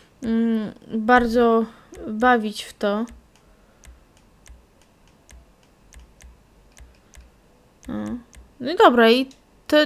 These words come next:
tyle by było na temat tej postaci. Ja ją zapisuję. E, zostawmy Louise. Będzie Louise. No. I tak oto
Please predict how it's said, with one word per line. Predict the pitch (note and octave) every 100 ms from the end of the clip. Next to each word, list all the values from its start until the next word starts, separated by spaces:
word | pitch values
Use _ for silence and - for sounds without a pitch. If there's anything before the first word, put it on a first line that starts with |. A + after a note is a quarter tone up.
| D4+
tyle | - D#4 D4+
by | C#4+
było | C4+ D4+ D#4
na | D4 D4
temat | D4 C#4+ C#4
tej | C#4
postaci. | C4+ C#4 - D#4 - B3
Ja | B3+
ją | C4
zapisuję. | B3 B3+ C4 A#3+ C4+ B3+ B3 C#4+ C#4+ - - - _ _ _ _ G#4
E, | F#4 F4+ F4+
zostawmy | E4+ F4 - C#4+ C#4 A#3
Louise. | A3+ A3+ A3+ G#3 - - - _ _ _ _ - _ _ _ _ _ _ _ _ _ _ _ _ - - -
Będzie | A#3 G#3 G#3
Louise. | G3+ G3+ G#3+ G#3 - - - _ _ _ _ _ _ _ _ _ _ _ _ _ _ _ _ _ _ _ _ _ _ _ _ _ _ _ _ _ - - - - - - - - - -
No. | A3 G3 G3+ _ _ _ _ _ _ _ _ _
I | C4
tak | C4 E4 D#4+
oto | C#4+ C#4 C4 B3